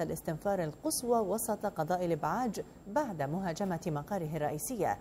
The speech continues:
وأضاف المصدر أن الإبعاج تشهد حالة فوضى وإرباك واضحة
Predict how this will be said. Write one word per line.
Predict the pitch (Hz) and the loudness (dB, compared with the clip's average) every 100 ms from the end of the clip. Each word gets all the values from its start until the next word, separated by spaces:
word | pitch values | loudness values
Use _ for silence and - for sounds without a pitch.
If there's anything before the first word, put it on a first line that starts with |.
| - - - - | -6 -20 -20 -6
وأضاف | 139 175 190 | 0 0 0
المصدر | 165 147 147 233 | 0 0 2 2
أن | 277 208 | 4 2
الإبعاج | 160 143 143 160 196 160 - - | 0 0 0 0 0 0 -2 -2
تشهد | 208 - 185 165 | -2 -2 -2 0
حالة | 160 - 247 208 196 175 170 | 0 -2 0 0 0 -2 -2
فوضى | 269 247 208 285 - | 0 2 2 -2 0
وإرباك | 233 214 202 165 147 202 - | 0 2 0 -2 -2 -4 -4
واضحة | 180 196 196 160 - 254 | -2 0 0 -2 0 -2